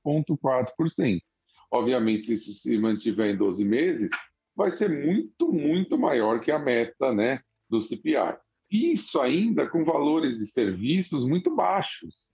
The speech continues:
né? E a vacinação tá rodando muito rápido lá.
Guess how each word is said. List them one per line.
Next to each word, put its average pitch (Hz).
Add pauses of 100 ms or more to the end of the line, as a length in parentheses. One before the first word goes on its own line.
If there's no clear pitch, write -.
né? 156 (200)
E 175
a 262
vacinação 190
tá -
rodando 127
muito 160
rápido 160
lá. 120